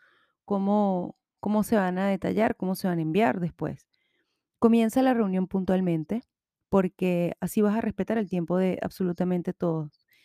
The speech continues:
Y si es una reunión que debe durar más de una hora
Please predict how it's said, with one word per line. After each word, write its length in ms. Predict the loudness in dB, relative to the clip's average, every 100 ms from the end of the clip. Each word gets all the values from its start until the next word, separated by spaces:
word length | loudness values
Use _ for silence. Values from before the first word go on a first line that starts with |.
| _ _ _
Y 140 | -4 -2
si 200 | 2 0
es 60 |
una 220 | 2 2 2
reunión 340 | 0 -2 -4
que 160 | -2 2
debe 200 | 2 2
durar 300 | 2 0 -2
más 160 | -4
de 60 | -4
una 180 | -4 -4
hora 300 | -4 -6